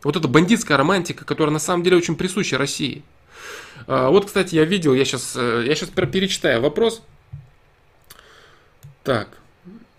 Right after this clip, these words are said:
Так, так, так. Перечитаю вопрос к-, по поводу Каспийского груза, да, там кто-то писал.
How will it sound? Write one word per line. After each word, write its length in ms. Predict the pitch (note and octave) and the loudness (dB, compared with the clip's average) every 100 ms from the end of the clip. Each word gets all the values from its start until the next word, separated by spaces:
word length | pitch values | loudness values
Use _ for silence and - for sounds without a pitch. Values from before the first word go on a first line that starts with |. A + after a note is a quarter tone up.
| _ _ _ _ _ - _ _ _ _ _ _ | _ _ _ _ _ -20 _ _ _ _ _ _
Так, 240 | - A#2+ A2+ - | -12 -12 -12 -8
так, 220 | B2+ - | -10 -8
так. 260 | - - | -8 -8
Перечитаю 460 | - C#3+ C#3+ E3 D#3 | -8 -10 -6 0 0
вопрос 320 | E3 A#3+ A#3+ | 2 0 -2
к-, 80 | - | -4
по 140 | C#3 | -4
поводу 280 | D#3 E3 B2+ | 0 0 0
Каспийского 600 | D3 C3+ - E3 - C3 | -2 -4 -4 -6 -2 -2
груза, 300 | D#3+ A#3 E3+ | 0 0 0
да, 120 | D3 | -2
там 160 | E3+ C3+ | -2 -4
кто-то 220 | A#2 A#2+ | -6 -14
писал. 380 | A#2 A2+ - | -14 -10 -10